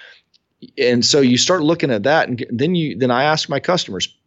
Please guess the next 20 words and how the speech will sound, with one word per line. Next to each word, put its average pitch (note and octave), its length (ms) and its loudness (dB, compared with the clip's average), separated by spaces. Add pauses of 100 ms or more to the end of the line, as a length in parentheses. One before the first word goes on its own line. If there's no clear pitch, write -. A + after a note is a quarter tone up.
(120)
"These C#3+ 320 0
are G3 40 -6
the F#3+ 120 0
three F3 240 0
components. D3 720 -2
Pick D#3+ 440 -4
your F3 160 0
two C3 640 2 (280)
that A2 160 -4
you A2+ 60 0
have C#3+ 360 -4
to A#2+ 80 -4
have. F2+ 560 -6 (580)
I C3 80 0
know D#3+ 140 2
we'd F#3 180 2
all D3 200 2
like C#3 260 0
all C3 140 2
three, G#2+ 560 -4